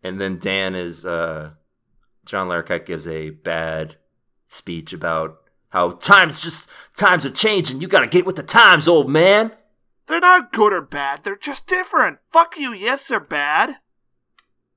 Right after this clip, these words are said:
Speaker 1: And, uh, the, the guy, uh, understandably gets depressed about it and, uh,
Speaker 2: He
Speaker 1: decides
Speaker 2: decides to
Speaker 1: he's
Speaker 2: go
Speaker 1: gonna
Speaker 2: jump off the roof.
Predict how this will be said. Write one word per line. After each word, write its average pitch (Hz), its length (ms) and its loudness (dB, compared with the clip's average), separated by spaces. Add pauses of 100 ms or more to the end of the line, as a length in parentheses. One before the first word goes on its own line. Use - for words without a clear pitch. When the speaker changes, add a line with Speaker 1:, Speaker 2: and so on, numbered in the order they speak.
(680)
Speaker 1:
And, 98 360 -6
uh, 85 460 -2 (140)
the, 107 640 -10 (160)
the 117 280 -6
guy, 120 540 -2 (120)
uh, 117 400 0
understandably 120 720 -6
gets 107 280 -8
depressed - 420 -4
about 85 320 -4
it 85 180 -8 (360)
and, 85 340 -10
uh, 85 160 -2
Speaker 2:
He 87 60 -6
Speaker 1:
decides 90 120 -8
Speaker 2:
decides 95 200 -2
to 98 40 -14
Speaker 1:
he's 90 60 -10
Speaker 2:
go 170 60 -4
Speaker 1:
gonna 175 120 -8
Speaker 2:
jump 165 220 -12
off 165 160 -6
the 170 80 -12
roof. 151 320 -12